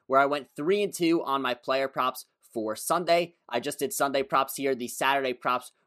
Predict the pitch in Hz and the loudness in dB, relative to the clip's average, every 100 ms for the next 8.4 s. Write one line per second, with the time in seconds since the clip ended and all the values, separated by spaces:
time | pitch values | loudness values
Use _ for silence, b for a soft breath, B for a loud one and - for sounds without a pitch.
0 | - 120 - 131 135 135 120 117 - 147 | -4 -4 0 2 2 0 -2 -2 -4 -6
1 | - 147 127 135 - 165 185 151 - _ | -2 -2 0 -2 0 2 4 4 0 _
2 | _ - 139 135 170 170 147 127 135 135 | _ -2 2 4 2 0 2 4 2 2
3 | 135 131 113 143 - - 156 165 160 160 | 2 0 2 0 0 0 4 4 2 0
4 | - 151 - 135 139 - 135 139 - _ | -2 -6 -2 0 0 0 -2 -2 -10 _
5 | 156 165 151 139 - 131 170 127 135 139 | -4 -2 -2 -2 2 2 2 0 2 2
6 | 139 127 139 143 131 123 - 127 127 _ | 0 -6 -2 0 0 -2 -2 -2 -2 _
7 | _ - 127 135 156 120 151 139 131 123 | _ -4 -2 -2 -6 -4 0 0 0 -2
8 | - 135 135 | 0 2 0